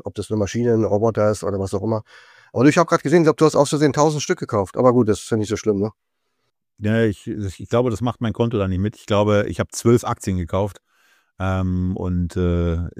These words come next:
Speaker 2: die Order hat die eingegeben für tausendfünfzig als, als Zielbetrag, den ich zu investieren dann bereit war. Erste Position ist ja hier in dem Depot immer ganz gerne tausend Euro. Wobei ich, wenn ich das richtig in Erinnerung habe, jetzt,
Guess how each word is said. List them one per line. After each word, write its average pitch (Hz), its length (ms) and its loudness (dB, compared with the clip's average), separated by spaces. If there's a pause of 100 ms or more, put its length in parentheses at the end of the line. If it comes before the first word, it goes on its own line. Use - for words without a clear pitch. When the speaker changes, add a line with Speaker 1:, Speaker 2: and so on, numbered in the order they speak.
(160)
Speaker 2:
die 98 160 -2
Order 87 480 2
hat 87 140 -2
die 90 100 0
eingegeben 85 420 0
für - 180 -6
tausendfünfzig 98 920 0
als, 85 320 -2
als - 320 -6
Zielbetrag, 90 760 0
den 82 120 0
ich 82 120 -4
zu 85 100 -6
investieren 85 580 0 (440)
dann 90 160 0
bereit 76 240 -2
war. - 60 -2
Erste 90 200 -2
Position 90 500 0
ist 87 120 -2
ja 85 80 0
hier 85 160 -2
in 82 60 -4
dem 82 140 -4
Depot 82 420 -4 (420)
immer 87 200 0
ganz 82 220 -6
gerne 82 240 -2
tausend 82 380 -4
Euro. 87 340 -2 (240)
Wobei 82 240 0
ich, - 240 -2
wenn 104 120 0
ich 98 80 0
das 95 120 -2
richtig 123 200 2
in 110 60 4
Erinnerung 107 200 4
habe, 107 140 6
jetzt, 92 140 2